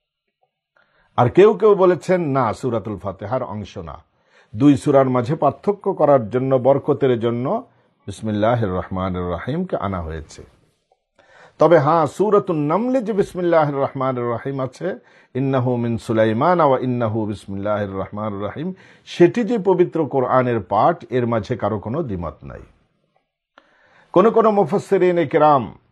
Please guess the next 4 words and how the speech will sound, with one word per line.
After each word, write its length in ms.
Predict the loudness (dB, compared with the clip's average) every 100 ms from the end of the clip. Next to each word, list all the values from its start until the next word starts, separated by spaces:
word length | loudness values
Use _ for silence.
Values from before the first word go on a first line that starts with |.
| -12
লিখেছেন 720 | -8 -6 -6 -8 -8 -8 -14 -20 _ _ _ _ _ _ _ _ _ _ _ _ _ -16
সূরাতুল 640 | -2 2 6 6 6 4
ফাতিহা 640 | 4 4 4 0 -2 0 0
শুধু 580 | -2 -2 2 2 2